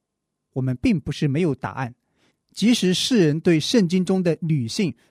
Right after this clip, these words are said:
发起猛烈的抨击，就像怒吼的海浪，那么圣经也不是在暴风雨中乘风破浪的小船，而是一块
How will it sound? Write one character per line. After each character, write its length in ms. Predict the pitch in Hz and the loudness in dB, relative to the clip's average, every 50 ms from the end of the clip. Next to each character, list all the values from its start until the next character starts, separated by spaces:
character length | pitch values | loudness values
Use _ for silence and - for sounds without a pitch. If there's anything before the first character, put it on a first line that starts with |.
| _ _ | _ _
发 200 | - 185 180 180 | -2 -2 -2 -2
起 200 | - - 156 151 151 | -4 -2 -2 0 2
猛 340 | 170 175 156 135 117 139 | 2 2 2 2 0 0
烈 100 | 175 220 | 0 0
的 80 | 175 143 | 0 0
抨 280 | - - - 175 160 151 | -2 -4 -2 -2 -2 -2
击， 240 | - 170 156 156 _ _ _ _ _ _ _ _ _ _ _ _ | -4 -4 -6 -6 _ _ _ _ _ _ _ _ _ _ _ _
就 160 | - 262 226 | 0 2 2
像 180 | 185 196 180 190 | 2 2 2 4
怒 280 | 220 262 269 208 151 | 4 6 6 6 4
吼 240 | 117 - 127 117 117 | 2 -2 -6 -6 -4
的 80 | 151 147 | -6 -6
海 240 | - - 135 117 104 | -6 -6 -8 -6 -6
浪， 260 | 135 185 151 107 - _ _ _ | -4 -6 -6 -6 -10 _ _ _
那 100 | - 175 | -4 -2
么 140 | 170 160 143 | -2 -2 -2
圣 300 | - - 247 226 170 - | -2 0 0 0 2 2
经 220 | - 196 190 185 - _ _ _ | 0 0 -2 -2 -6 _ _ _
也 160 | - 135 127 | -8 -6 -6
不 140 | 107 - 147 | -6 -6 -6
是 160 | 131 - 160 | -6 -4 -6
在 200 | 131 - 135 123 120 | -4 -4 -6 -8 -6
暴 220 | - - 196 143 | -2 -2 -2 -2
风 240 | 123 - 170 170 165 | -2 -2 -2 -2 -2
雨 80 | 143 117 | -4 -4
中 240 | - 156 147 147 147 - _ _ _ | -4 -4 -6 -6 -8 -12 _ _ _
乘 260 | - - 143 135 151 | -8 -4 -4 -4 -2
风 240 | - 175 170 165 156 | -2 -2 -2 -2 -4
破 300 | - - 196 185 151 131 | -6 -4 -2 -2 -2 -2
浪 140 | 160 151 135 | -4 -4 -6
的 80 | 120 | -6
小 260 | 113 - - 110 104 | -8 -8 -8 -10 -10
船， 400 | 113 - - 110 107 120 143 175 - _ _ _ _ _ _ | -12 -14 -14 -12 -10 -10 -10 -12 -14 _ _ _ _ _ _
而 80 | - 139 | -6 -4
是 140 | - - 175 | -2 -2 0
一 140 | 165 160 | 0 -2
块 360 | 156 - - 190 175 143 117 | -2 -2 -2 -2 -2 -2 -4